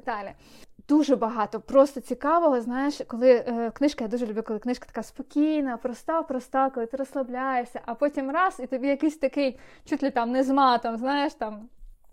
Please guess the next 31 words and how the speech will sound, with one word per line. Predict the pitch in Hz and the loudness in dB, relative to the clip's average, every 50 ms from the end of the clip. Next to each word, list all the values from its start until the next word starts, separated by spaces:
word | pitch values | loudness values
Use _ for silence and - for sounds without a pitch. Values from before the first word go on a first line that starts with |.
| - - - - | -20 -14 -10 -8
якийсь | 269 - - 262 247 254 | -6 -2 0 -2 0 0
із | 262 240 214 202 | -2 -2 0 2
головних | 262 240 240 240 262 262 320 - | 2 4 4 6 8 6 8 8
героїв | 269 269 269 269 269 262 247 240 240 | 10 10 10 10 10 10 8 6 4
комусь | - 247 240 254 254 285 - | 2 0 2 2 0 0 2
щось | - 262 262 | 2 2 2
сказав, | - - - 254 254 277 262 285 - | 2 4 4 4 6 6 4 4 2
таке, | 240 - - 226 | 0 -2 -2 -4
таке | - - - 247 - | -2 2 2 2 2
словце, | - 269 269 330 277 - - - 277 247 233 233 | 6 6 6 6 6 2 2 4 6 6 6 4
і | 240 | 2
ти | - - | 2 4
так | - 277 - | 4 4 4
аж | 349 - - | 2 2 6
хоп, | - 480 508 - | 6 6 6 6
і | 311 349 | 4 0
проснувся, | - - 403 392 - 427 453 453 415 269 - 311 339 | 0 0 -2 0 2 4 6 6 6 6 6 6 6
<laughs> | 392 | 6
знаєш, | 392 381 415 415 480 453 427 427 427 427 427 427 - - | 6 2 4 4 2 2 2 0 -2 -2 -2 -2 -2 -2
під | 302 - - | -2 0 2
це | 311 302 320 | 2 2 2
зас-, | 370 320 - 339 285 | 2 0 0 0 2
засинав, | 285 294 - - 302 294 302 370 381 | 2 2 2 0 -2 -4 -4 -2 -2
засинав. | 277 254 254 - 262 254 294 311 320 - - - - - - - | -2 -2 -4 -6 -6 -4 -4 -4 -4 -6 -12 -16 -16 -16 -2 2
Тобто | - 302 294 - 294 | 2 2 2 0 0
я | 262 311 370 392 | 4 4 6 6
раджу. | 370 247 220 208 - - 220 202 - - | 6 4 4 2 0 -6 -10 -10 -10 -10
І | 254 | -4
так, | - - 254 214 - - - - - - - | 0 2 2 2 2 -2 -12 -20 -20 -12 0
«Женщини | 220 262 285 311 285 - 277 254 240 233 | 4 4 6 6 4 0 -2 -4 -2 2
Лазаря», | 240 294 349 381 - 330 311 302 277 262 | 2 4 4 4 2 0 0 0 0 -2